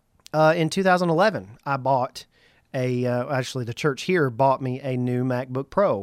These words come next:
one of the unibody MacBook Pros. It was a late two thousand ten model MacBook Pro. Um, I got it for just under a thousand dollars, and it was fantastic. It was a fantastic machine to use. I was able to run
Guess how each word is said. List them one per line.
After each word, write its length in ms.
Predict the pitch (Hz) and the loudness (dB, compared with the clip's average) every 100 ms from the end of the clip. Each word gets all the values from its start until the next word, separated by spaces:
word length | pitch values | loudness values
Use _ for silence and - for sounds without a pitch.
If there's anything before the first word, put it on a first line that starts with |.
| 101 | -8
one 160 | 117 120 | -8 -6
of 60 | |
the 100 | 120 | -4
unibody 460 | 120 127 123 123 123 | -2 -2 0 0 -2
MacBook 400 | 113 117 123 - | -6 -6 -10 -4
Pros. 280 | 175 127 113 | -4 -2 -6
It 60 | |
was 140 | 117 113 | -8 -6
a 20 | |
late 260 | 123 139 | -6 -6
two 120 | - 135 | -4 -4
thousand 340 | 135 117 117 | -2 -4 -6
ten 320 | 139 139 147 - - _ | -4 -4 -4 -8 -20 _
model 420 | 120 127 127 147 170 | -6 0 0 0 -2
MacBook 460 | 127 123 131 - | -6 -6 -8 -6
Pro. 320 | - 226 98 - _ _ _ _ _ _ - | -2 -2 -4 -12 _ _ _ _ _ _ -6
Um, 300 | 131 123 123 | -2 -2 -2
I 140 | 139 | -2
got 220 | 135 131 135 | 2 2 2
it 100 | - | -4
for 380 | 127 127 127 | -2 0 -2
just 240 | 123 143 143 | -2 -4 -2
under 180 | 135 127 | -2 -2
a 60 | |
thousand 340 | 143 135 127 120 | 0 0 0 -2
dollars, 480 | 123 147 233 - - _ _ _ _ | -2 -2 -4 -10 -14 _ _ _ _
and 240 | 127 131 139 | -2 -2 0
it 240 | 143 - | -2 0
was 300 | 131 135 135 | -2 -2 -4
fantastic. 760 | - 135 131 127 185 196 113 113 | -6 -4 -4 -4 -6 -6 -8 -10
It 100 | 117 | -8
was 160 | 117 | -6
a 100 | 120 | -4
fantastic 720 | 117 113 127 117 143 135 - 135 | -6 -8 -6 -4 -2 -2 -4 -8
machine 360 | 127 143 131 | -6 -4 -2
to 60 | 117 | -4
use. 360 | 117 143 170 | -4 -4 -2
I 40 | 120 | -4
was 160 | 113 | -4
able 140 | 123 117 | -4 -4
to 80 | 113 | -4
run 260 | 123 120 | -2 -4